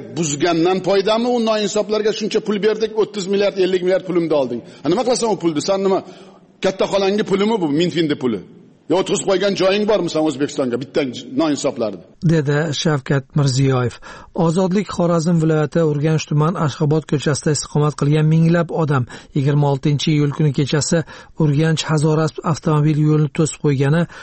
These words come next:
Speaker 2: odamlar hokimlik uyi buzilganlarga tovon pulini bermayotganiga, qurilish materiallari narxi haddan ortiq oshib ketganiga norozilik bildirgani haqida birinchi bo'lib xabar bergandi. Bu voqeani eshitgan prezident bosh vazirni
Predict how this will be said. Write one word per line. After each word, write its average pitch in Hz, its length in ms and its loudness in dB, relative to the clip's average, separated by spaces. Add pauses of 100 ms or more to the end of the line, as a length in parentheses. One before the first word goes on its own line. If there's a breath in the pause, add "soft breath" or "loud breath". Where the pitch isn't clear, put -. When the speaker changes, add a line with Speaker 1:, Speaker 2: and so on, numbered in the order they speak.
(160 loud breath)
Speaker 2:
odamlar 170 460 2
hokimlik 165 600 0
uyi 170 240 2
buzilganlarga 156 800 2
tovon 160 400 2
pulini 160 380 2
bermayotganiga, 156 840 2 (380 loud breath)
qurilish 180 420 0
materiallari 165 720 2 (100)
narxi 170 480 2 (120)
haddan 165 520 0 (160)
ortiq 175 480 -2
oshib 175 260 -2
ketganiga 156 540 2 (460 loud breath)
norozilik 160 600 2
bildirgani 151 540 2
haqida 151 400 0
birinchi 151 400 0
bo'lib 147 240 2
xabar 139 300 0
bergandi. 127 480 2 (540 loud breath)
Bu - 120 0
voqeani 143 500 2
eshitgan 135 320 0
prezident 139 460 0
bosh 143 260 0
vazirni 143 460 2